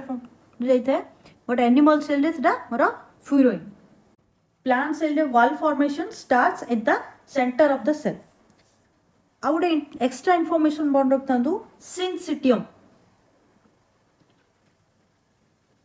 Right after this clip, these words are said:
ସିନସିଟିୟମ୍, ଲିକ୍ୱିଡ୍ ଏଣ୍ଡୋସ୍ପର୍ମ ଇନ୍ କୋକୋନଟ୍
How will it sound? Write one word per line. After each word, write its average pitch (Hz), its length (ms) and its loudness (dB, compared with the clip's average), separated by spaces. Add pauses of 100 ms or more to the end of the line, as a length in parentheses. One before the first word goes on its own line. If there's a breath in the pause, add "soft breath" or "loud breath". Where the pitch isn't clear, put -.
(720)
ସିନସିଟିୟମ୍, 294 920 -2 (2750)
ଲିକ୍ୱିଡ୍ 302 500 2
ଏଣ୍ଡୋସ୍ପର୍ମ 285 540 2 (160)
ଇନ୍ 262 120 4 (100)
କୋକୋନଟ୍ 240 520 2